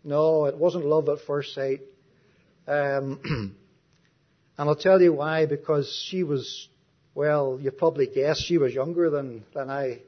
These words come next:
I was. And now, I didn't say much younger, I just said younger. Yeah, okay. She was younger than I was.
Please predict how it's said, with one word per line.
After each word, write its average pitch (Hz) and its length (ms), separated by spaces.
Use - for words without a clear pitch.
I 139 200
was. 127 400
And 123 220
now, 170 120
I 180 60
didn't 240 240
say 170 240
much 147 280
younger, 156 300
I 143 60
just 175 240
said 175 180
younger. 170 500
Yeah, 185 400
okay. 208 360
She 190 180
was 226 140
younger 226 320
than 214 140
I 190 200
was. 147 460